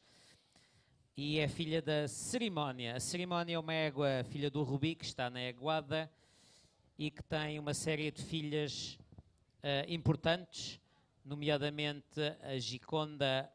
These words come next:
e a Irina, na Eguada Alter Real. É a mãe desta égua Cerimónia, está pontuada com setenta e quatro pontos e meio, oito nos andamentos,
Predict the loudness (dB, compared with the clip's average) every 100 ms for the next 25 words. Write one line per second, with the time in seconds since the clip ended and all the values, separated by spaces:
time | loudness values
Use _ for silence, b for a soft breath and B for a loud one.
0 | -14 -6 0 2 2 0 -2 -2 -2 -2
1 | -6 -12 -4 -2 0 0 0 0 -2 -2
2 | -4 -4 0 2 0 -4 b b b 0
3 | 0 0 2 2 2 0 2 0 -2 -2
4 | -2 -2 -2 -2 -4 -2 -2 0 -2 2
5 | 0 2 -2 -4 -4 -8 -2 -2 0 0
6 | 0 0 0 -2 -4 -2 0 0 -2 -4
7 | -4 -4 -4 -4 -2 -2 -4 -6 -16